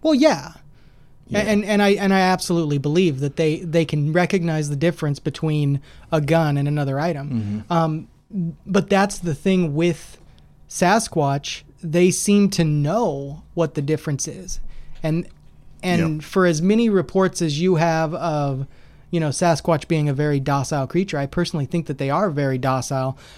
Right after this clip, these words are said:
Speaker 1: Um, but I also think that they're very aware, very careful about what humans are doing in the woods around them.
Speaker 2: Yeah.
Speaker 1: Um,
Speaker 2: They know before you know.
Speaker 1: Mm-hmm. And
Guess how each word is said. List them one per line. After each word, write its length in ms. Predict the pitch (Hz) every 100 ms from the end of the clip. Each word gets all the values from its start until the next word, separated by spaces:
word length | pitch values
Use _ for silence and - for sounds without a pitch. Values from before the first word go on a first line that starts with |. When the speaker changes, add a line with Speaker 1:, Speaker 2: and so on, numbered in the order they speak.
| -
Speaker 1:
Um, 340 | 160 147 139 147
but 140 | - 160
I 120 | 151
also 260 | 170 190 165
think 220 | 160 143
that 120 | 139
they're 160 | 147 127
very 360 | 139 196 220
aware, 480 | 147 131 127 127 127
very 400 | 139 139 165 220
careful 680 | 151 - - 202 202 139 131 -
about 340 | 156 139 139 143
what 160 | 160
humans 420 | 143 180 175 156 143
are 60 |
doing 380 | 135 160 180 143
in 140 | 147 139
the 80 | 135
woods 280 | 143 151 139
around 380 | 131 151 185
them. 240 | 139 175 147 110
Speaker 2:
Yeah. 320 | 104 85 71 - -
Speaker 1:
Um, 440 | 156 139 135 131 -
Speaker 2:
They 200 | 135 131
know 240 | 135 135 120
before 320 | 113 113 110
you 240 | 101 107
know. 260 | 98 80 64 -
Speaker 1:
Mm-hmm. 300 | 151 147 147 - - - -
And 180 | 165